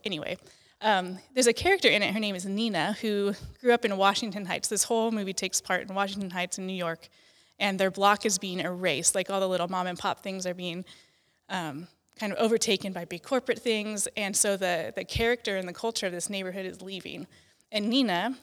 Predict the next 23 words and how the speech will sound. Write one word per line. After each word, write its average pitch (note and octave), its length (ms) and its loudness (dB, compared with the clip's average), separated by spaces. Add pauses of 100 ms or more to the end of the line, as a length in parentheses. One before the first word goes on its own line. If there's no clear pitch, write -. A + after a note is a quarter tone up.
(280)
grew G#3+ 120 2
up G#3+ 120 2
in A3 80 0
that G3+ 140 0
culture, G3 460 -2 (360)
and A3+ 120 -4
she's A3 220 2
one G#3+ 120 0
of G3+ 80 -2
the F3 80 0
few - 240 -6
who A3 140 -6
made F#3 160 -2
it E3+ 160 -6
out. - 340 -6 (100)
Like, F#3+ 200 -6
so G#3+ 120 -2
she's G3 240 -4 (220)
went G#3 120 -14
to F3 80 -8
Stanford G#3 420 -2
for A3 100 -8
college, F#3 440 -2